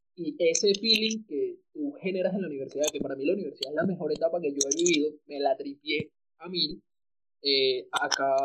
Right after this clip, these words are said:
ya tú entras en otra vida, en otro ámbito laboral donde hay personas mucho más mayores que tú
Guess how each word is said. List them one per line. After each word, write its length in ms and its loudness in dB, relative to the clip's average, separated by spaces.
ya 140 -4
tú 80 -14
entras 220 -10
en 120 -8
otra 200 -4
vida, 240 0
en 60 -12
otro 260 -6
ámbito 260 -14
laboral 480 -2
donde 180 -8
hay 80 -4
personas 360 -16
mucho 320 -8
más 80 -4
mayores 380 -4
que 100 -8
tú 80 -8